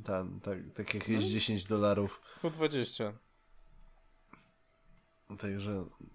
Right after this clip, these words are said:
Speaker 2: Dwadzieścia dolarów, no to wiesz.
Speaker 1: Gdzie gra kosztuje z pięćdziesiąt, jak dobrze pamiętam.
Speaker 2: No, pięćdziesiąt dziewięć, bo to tak górna, górna półka, no nie, tak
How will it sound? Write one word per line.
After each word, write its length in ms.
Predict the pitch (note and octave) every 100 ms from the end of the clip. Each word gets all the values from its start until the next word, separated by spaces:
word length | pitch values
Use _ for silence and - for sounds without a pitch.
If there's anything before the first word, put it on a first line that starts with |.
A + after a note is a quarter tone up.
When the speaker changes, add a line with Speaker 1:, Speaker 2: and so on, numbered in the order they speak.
| -
Speaker 2:
Dwadzieścia 440 | C3+ C3 C3 C3
dolarów, 440 | B2 A#2 G#2+ G2+ A2+
no 60 |
to 120 | G#2
wiesz. 400 | A2+ G#2 G2+ - - B2 A#2+ - A2+
Speaker 1:
Gdzie 260 | G#2 B2+
gra 300 | A#2+ A#2+ B2
kosztuje 460 | A#2+ B2+ - A#2+ A#2
z 80 | -
pięćdziesiąt, 640 | B2+ A2+ B2 - G#2+ G2
jak 160 | G2+ F#2
dobrze 280 | F#2+ G2+
pamiętam. 560 | F#2 F#2+ F#2 F2+ F#2 G2+ - - C3+
Speaker 2:
No, 220 | C3+ C3+ -
pięćdziesiąt 400 | C3+ B2+ C3+ A#2+
dziewięć, 220 | A#2+ G#2+
bo 100 | G#2
to 140 | G2+ G2
tak 140 | G2+
górna, 280 | G2+ G#2 G#2+
górna 320 | G2+ G2+ G2+
półka, 400 | - G2+ - G2
no 140 | G2 F#2+
nie, 160 | F#2
tak 140 | F2+